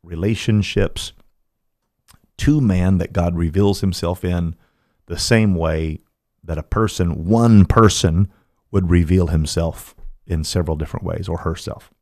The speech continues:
So these are some ideas. Uh, this is why we don't believe in the Trinity. It's why we do believe in the absolute numerical oneness of God.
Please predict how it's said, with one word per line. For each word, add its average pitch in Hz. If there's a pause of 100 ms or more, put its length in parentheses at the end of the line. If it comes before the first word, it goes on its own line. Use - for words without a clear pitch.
(920)
So -
these 165
are 151
some 117
ideas. 87 (560)
Uh, 80
this 101
is 95
why 131
we 110
don't 95
believe 90
in 82
the 80
Trinity. 120
It's -
why 95
we 87
do 143
believe 87
in 82
the 78
absolute 110
numerical 104
oneness 95
of 90
God. 76